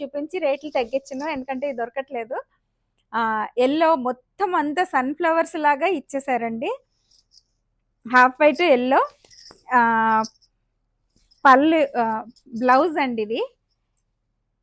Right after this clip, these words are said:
ఎల్లో చిన్న డిజైన్ ఇచ్చారు, అంటే when compared with the main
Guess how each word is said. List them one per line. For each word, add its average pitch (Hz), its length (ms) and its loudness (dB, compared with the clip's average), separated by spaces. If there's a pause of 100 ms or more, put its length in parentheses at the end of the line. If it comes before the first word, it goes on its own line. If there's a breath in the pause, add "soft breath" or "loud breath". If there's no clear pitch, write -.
(240)
ఎల్లో 262 280 -2 (800)
చిన్న 320 420 -4 (220)
డిజైన్ 262 420 -4
ఇచ్చారు, 240 460 -8 (760)
అంటే 247 320 0
when 240 180 -2 (100)
compared 277 380 0
with 269 200 -6
the 233 100 2 (600 loud breath)
main 254 180 0